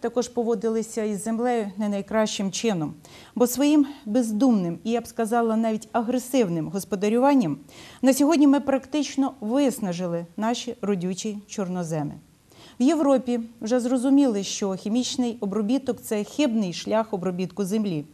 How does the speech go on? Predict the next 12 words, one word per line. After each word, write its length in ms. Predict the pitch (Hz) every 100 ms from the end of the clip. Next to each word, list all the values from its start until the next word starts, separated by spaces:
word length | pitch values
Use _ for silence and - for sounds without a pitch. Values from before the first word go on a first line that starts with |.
| - - - -
І 80 | 269
там 260 | - 330 311
тепер 320 | 302 302 302
консервують 880 | 320 311 349 339 311 294 202 - - - -
цілими 360 | 233 247 262
полями 640 | 262 269 277 254 190 156 156 -
під 240 | 196 -
багаторічне 920 | - 208 208 208 214 269 262 - 185 160 - - -
відтворення 680 | 208 240 233 285 226 175 160
землю, 420 | 160 175 156 156 - _ _ -
проводять 600 | 220 254 240 254 - -
широкомасштабне 1080 | 233 220 214 214 202 - 254 254 240 226